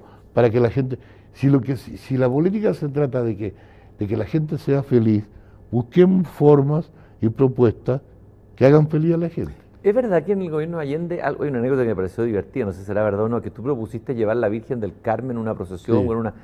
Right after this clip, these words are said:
Speaker 2: o en una campaña,
Speaker 1: Sí.
Speaker 2: justamente incorporar un símbolo
Speaker 1: Sí.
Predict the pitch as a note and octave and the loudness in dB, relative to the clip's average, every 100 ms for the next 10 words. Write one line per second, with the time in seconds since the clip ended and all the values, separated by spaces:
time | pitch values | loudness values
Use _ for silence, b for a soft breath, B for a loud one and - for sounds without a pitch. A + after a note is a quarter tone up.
0 | B B A2 A#2 A2+ G#2 - C3 D#3 D#3+ | B B -4 -2 -2 -4 -4 -4 -2 -6
1 | - A#2 A2+ G#2 B2+ B2 A2+ B2 C3+ C3+ | -2 2 4 4 0 0 -4 -4 0 2
2 | C#3 G#2+ C#3+ D3 D3 C#3 B2 G#2+ A2 | 0 -4 -6 -2 2 2 2 2 2